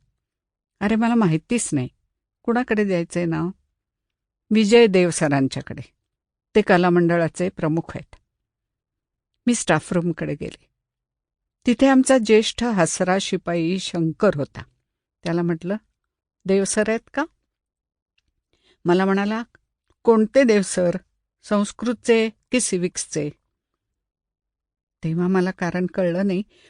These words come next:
पण विचारताना शंकरच्या चेहऱ्यावर मिश्किल हसू होतं. मला आता आठवतं अन हसू येतं.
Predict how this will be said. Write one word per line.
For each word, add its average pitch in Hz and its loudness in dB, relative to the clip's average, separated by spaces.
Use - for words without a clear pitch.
पण 226 2
विचारताना 233 0
शंकरच्या 214 0
चेहऱ्यावर 185 2
मिश्किल 175 -4
हसू 143 -4
होतं. - -10
मला 202 2
आता 202 0
आठवतं 185 -4
अन 170 -2
हसू 143 -8
येतं. - -12